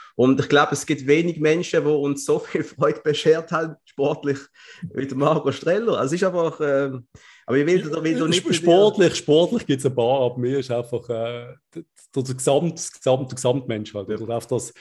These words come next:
Speaker 2: ich bin kein Typ, wo, wo Spieler verehrt oder wo jetzt irgendwie, äh, Spieler nachrennt, aber du hast einfach irgendetwas in mir ausgelöst, schon immer in deiner Karriere, wo ich einfach extrem, keine Ahnung, ich fühle mich einfach verbunden ein bisschen und wenn ich dich sehe auf dem Feld oder sehe auf dem Feld, das ist einfach,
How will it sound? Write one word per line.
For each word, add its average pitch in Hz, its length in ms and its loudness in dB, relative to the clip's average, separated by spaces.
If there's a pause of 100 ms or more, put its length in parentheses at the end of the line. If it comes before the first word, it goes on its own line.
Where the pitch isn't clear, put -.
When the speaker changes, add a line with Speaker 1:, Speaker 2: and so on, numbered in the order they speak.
(100)
Speaker 2:
ich 147 120 0
bin 156 160 2
kein 147 260 4
Typ, 151 280 -4
wo, 127 240 4
wo 120 80 -2
Spieler 175 380 -2
verehrt 165 500 -6
oder 123 140 -6
wo 120 100 -4
jetzt 123 140 -6
irgendwie, 127 340 -4
äh, 120 260 -2
Spieler 160 320 -2
nachrennt, 139 680 -4
aber 110 160 -2
du 123 180 0
hast 120 160 0
einfach 120 260 -4
irgendetwas 117 440 -2
in 113 40 -4
mir 117 140 2
ausgelöst, 123 500 -2
schon 135 140 0
immer 160 420 -2 (360)
in 127 80 0
deiner 135 120 4
Karriere, 123 440 2
wo 117 40 -6
ich 117 140 -8
einfach 120 180 -8
extrem, 120 640 -6 (460)
keine 185 160 2
Ahnung, 208 240 0
ich 139 100 -2
fühle 165 180 0
mich 160 100 2
einfach 156 180 0
verbunden 151 400 -4
ein 135 40 -6
bisschen 135 460 -4
und 123 300 -8
wenn 120 100 -2
ich 113 140 -8
dich 127 320 -2
sehe 127 240 0
auf 131 80 -8
dem 131 100 -10
Feld 113 220 -4
oder 110 120 -10
sehe 123 300 0
auf 117 120 -2
dem 113 80 -10
Feld, 107 360 -6
das - 160 -14
ist - 140 -12
einfach, - 400 -16